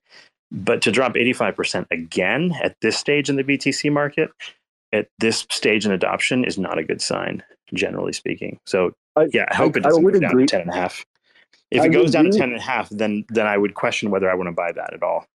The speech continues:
Speaker 2: Really? 'Cause, uh,
Speaker 1: Yep.
Speaker 2: like, I would agree with you, uh, completely if we weren't in such a terrible macro environment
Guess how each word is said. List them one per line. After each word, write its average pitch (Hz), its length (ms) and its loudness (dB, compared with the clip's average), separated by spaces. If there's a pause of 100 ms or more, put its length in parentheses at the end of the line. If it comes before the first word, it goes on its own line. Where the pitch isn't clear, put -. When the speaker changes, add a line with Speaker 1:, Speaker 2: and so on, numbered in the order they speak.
(680)
Speaker 2:
Really? 120 460 6
'Cause, 120 240 2
uh, 107 100 6
Speaker 1:
Yep. 156 80 6
Speaker 2:
like, - 140 2
I 143 100 6
would 196 160 4
agree 120 300 4
with 175 240 4
you, 107 340 4
uh, 107 400 -8
completely 120 600 2
if 101 180 2
we 113 100 6
weren't 113 360 4
in 113 120 4
such - 320 2
a 107 60 0
terrible 117 480 4
macro 104 580 2
environment 95 800 4